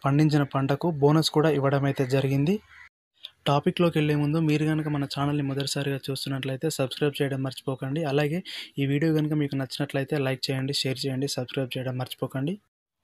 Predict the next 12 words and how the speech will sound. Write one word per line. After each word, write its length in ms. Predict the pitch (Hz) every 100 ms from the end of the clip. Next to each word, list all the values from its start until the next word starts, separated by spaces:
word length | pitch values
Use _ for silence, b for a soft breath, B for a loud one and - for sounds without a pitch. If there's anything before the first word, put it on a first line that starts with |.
| _ -
సన్న 200 | 143 151 170
రకం 180 | 170 170
వరి 140 | 143 139 143
ధాన్యాన్ని 420 | 139 139 135 165 - 147
ఏ 40 | 147
గ్రేడ్ 160 | 170 156
కింద 140 | 151 147 -
పరిగణించి 500 | 139 139 139 135 170 -
కొనుగోలు 400 | 139 143 156 147 131
జరపాలని 480 | 135 131 135 131 151 131
రాష్ట్ర 260 | 135 - 147
ప్రభుత్వం 380 | 143 135 139